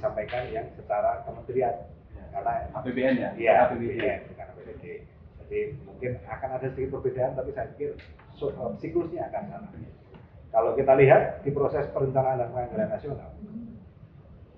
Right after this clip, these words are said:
Speaker 1: ada R P J P nasional yang menjadi pedoman,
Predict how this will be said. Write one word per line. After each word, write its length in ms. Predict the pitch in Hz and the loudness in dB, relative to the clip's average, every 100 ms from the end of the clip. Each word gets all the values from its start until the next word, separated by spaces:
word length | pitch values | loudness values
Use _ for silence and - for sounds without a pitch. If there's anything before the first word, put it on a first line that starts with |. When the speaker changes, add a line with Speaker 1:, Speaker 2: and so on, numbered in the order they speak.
| - - - - - - - - | -20 -20 -18 -18 -18 -20 -20 -2
Speaker 1:
ada 340 | 147 143 - 165 156 | 0 2 8 10 10
R 20 | 156 | 6
P 0 | 143 | 2
J 60 | 127 | 0
P 20 | 120 | -2
nasional 560 | 113 104 107 95 95 - - - - | -2 -2 -4 -4 -4 -8 -14 -18 -8
yang 200 | 117 127 131 | 4 6 6
menjadi 520 | 127 123 - 139 139 - - | 2 2 2 2 2 0 2
pedoman, 640 | 160 - 139 120 - - | 2 6 6 6 4 0